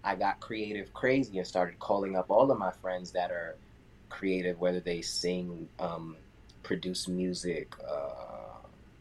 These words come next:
model, whatever the case may be. And you'll be able to see that on my, um, film photography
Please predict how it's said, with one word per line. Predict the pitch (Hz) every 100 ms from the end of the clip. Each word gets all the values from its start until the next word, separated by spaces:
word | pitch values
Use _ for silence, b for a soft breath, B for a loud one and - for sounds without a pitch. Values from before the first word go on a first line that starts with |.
| -
model, | 90 95 95 90 82 78
whatever | 82 87 92 92
the | 90
case | - 80 -
may | 80
be. | 85 87
And | 87
you'll | 98
be | 98 104
able | 95
to | 90
see | - 95 90
that | 87
on | 87 87
my, | 85 82 85 80
um, | 80 78
film | - 95 90
photography | 87 - 87 87 -